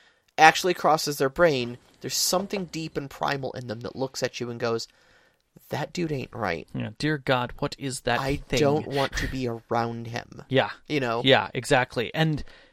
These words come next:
Speaker 2: it's those types of things that, that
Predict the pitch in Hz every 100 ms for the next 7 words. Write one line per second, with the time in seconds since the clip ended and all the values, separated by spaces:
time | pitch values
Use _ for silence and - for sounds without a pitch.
0 | _ 160 - 131 117 131 160 185 - 156
1 | 147 127 - 135 131 123 - - 110 101
2 | - _ _ _ _ _ _ - 135 123